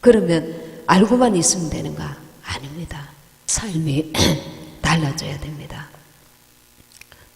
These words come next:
"나는 그동안 마음으로만 주님을 사랑했어." 그럼 이제는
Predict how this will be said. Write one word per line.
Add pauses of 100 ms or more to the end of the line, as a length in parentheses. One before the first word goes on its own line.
(120)
"나는
그동안 (320)
마음으로만
주님을
사랑했어." (640)
그럼
이제는